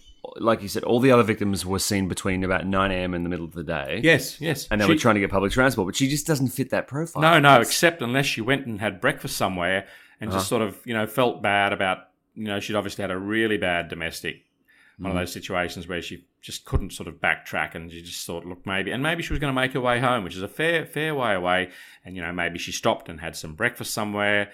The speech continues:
Speaker 2: and
Speaker 1: Mm-hmm.
Speaker 2: ultimately she ended up on a bus stop around about nine A M. You know, it's kind of, but it would have probably, she still would have been in that area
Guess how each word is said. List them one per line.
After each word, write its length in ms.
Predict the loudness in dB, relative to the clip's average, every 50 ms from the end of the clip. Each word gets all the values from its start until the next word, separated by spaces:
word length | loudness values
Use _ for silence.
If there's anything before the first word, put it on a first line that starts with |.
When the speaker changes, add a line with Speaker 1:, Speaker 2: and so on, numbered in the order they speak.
| -12 -20 -20 _ _
Speaker 2:
and 320 | -8 -4 -2 0 2 2 4
Speaker 1:
Mm-hmm. 80 | 4
Speaker 2:
ultimately 400 | 2 2 2 -2 -4 -2 -4 -4
she 180 | -4 -4 -2 -2
ended 220 | -2 -2 -4 -6 -4 0
up 180 | 0 0 2 2
on 100 | 0 0
a 40 | 0
bus 240 | 0 -2 -2 -2
stop 200 | -4 -6 -6 -6
around 500 | -6 -6 -4 -2 -2 0 0 0 -2 -2
about 320 | -4 -2 -2 -2 -4 -4 -6
nine 380 | -6 -4 -2 -2 -2 -2 -2
A 120 | -4 -4 -4 -2 -2
M. 340 | -4 -4 -6 -8 -14 -20 -18 -12
You 100 | -8 -4
know, 220 | -2 -2 -2 -2 -4
it's 260 | -4 -6 -8 -10 -10
kind 400 | -12 -14 -12 -10 -8 -6 -4 -4
of, 240 | -4 -4 -6 -4 -2
but 120 | -2 -2
it 80 | 0 -2
would 100 | -2 -4
have 220 | -4 -6 -8 -4
probably, 460 | -2 0 0 2 0 -2 -4 -6 -6 -6
she 180 | -6 -6 -6
still 640 | -6 -6 -8 -6 -4 -4 -4 -4 -4 -4 -6 -8 -10 _
would 240 | -8 -6 -4 -4 -4
have 180 | -6 -10 -6 -4
been 600 | -2 -2 0 0 -2 -2 -4 -4 -6 -8 -10 -12 _ _ _ _ _ _ _ _ -2
in 240 | 0 0 0 2 2
that 180 | 2 4 4
area 520 | 4 2 2 0 -2 -4 -6 -8 -10 -12